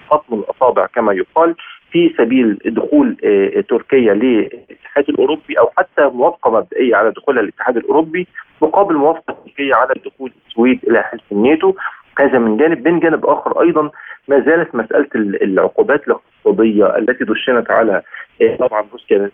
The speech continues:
من دول الاتحاد الأوروبي. تركيا تريد أن تكون هي البديل، بمعنى أن تركيا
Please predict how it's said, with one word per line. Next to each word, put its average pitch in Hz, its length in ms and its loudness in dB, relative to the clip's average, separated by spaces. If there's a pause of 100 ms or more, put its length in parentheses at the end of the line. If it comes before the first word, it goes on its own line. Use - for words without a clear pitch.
من 110 80 -16 (120)
دول 131 160 4
الاتحاد - 340 -4
الأوروبي. 147 560 0
تركيا 160 320 2
تريد 156 360 -2
أن - 160 -2
تكون 156 320 0
هي 156 120 0
البديل، 113 520 0
بمعنى 123 340 0
أن - 140 -6
تركيا - 300 -4